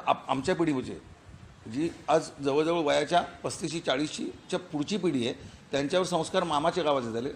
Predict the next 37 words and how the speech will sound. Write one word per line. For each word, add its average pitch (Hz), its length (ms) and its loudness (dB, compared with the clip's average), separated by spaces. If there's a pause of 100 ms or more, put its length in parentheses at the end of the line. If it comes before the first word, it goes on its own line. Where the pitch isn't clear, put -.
(180)
अजूनही 175 360 2
काही 190 360 2
ठिकाणी 175 260 0
मामाच्या 165 340 2
गावाचे 160 280 2
संस्कार 123 420 -4
आहेत, 117 100 -2 (320)
आईवडिलांबरोबर 185 600 2
संस्कार 180 360 0
मामाच्या 135 360 0
गावाचे 104 260 -2
होतात. - 200 -12 (680)
मग 160 80 0
मामाच्या 170 360 4
गावाचे 196 280 6
संस्कार 170 380 0
होतात 170 180 4
म्हणजे 156 220 0
काय? 107 220 -4 (140)
तर 147 40 -4
मामाचं 139 460 0
घर 127 220 2
जिकडे 170 260 2
असतं 127 340 0 (160)
ते 165 80 0
मामाचं 147 400 0
गाव 110 180 0
असतं, - 260 -12 (840)
म्हणजे 190 180 2
ते 202 60 4
माझ्या 185 320 6
मामाचं 185 400 4
गाव 139 200 6
आहे, 98 100 -4 (200)
माझ्या 143 260 2
आजोळ 147 320 4
आहे. - 280 -4